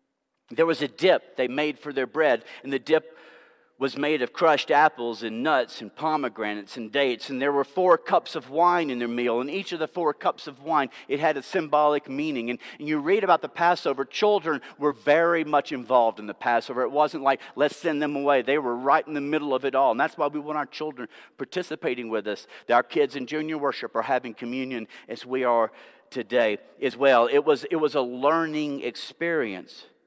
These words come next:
for the children. So that's what Jesus chose for his Last Supper with his disciples the night before he was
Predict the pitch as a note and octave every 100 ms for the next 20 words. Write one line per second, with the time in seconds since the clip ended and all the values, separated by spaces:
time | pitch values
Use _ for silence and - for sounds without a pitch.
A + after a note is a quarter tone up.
0 | _ _ _ _ _ A2 G#2 - D3+ C3
1 | G2+ E2+ - _ _ _ _ _ _ _
2 | - - - E3 - F3+ G#3+ - G#3+ G#3+
3 | D3 - E3+ A3 G#3 F3 D3+ - - A#3
4 | G3 B2 A#2+ C#3 - - _ _ _ _
5 | _ _ _ _ _ - E3 D3+ A#2+ B2
6 | D3 E3 D#3 - G3 E3+ A2 F#2 F#2 -
7 | _ _ _ _ _ _ _ _ _ B2
8 | B2+ A2+ A2 - D3+ C#3+ A#2+ G2+ F#2 -
9 | - _ _ _ _ _ _ _ F#2+ G2+
10 | C3+ A#2 A#2 - A#2 A2 G2+ G2+ _ _
11 | _ _ A2 G2 -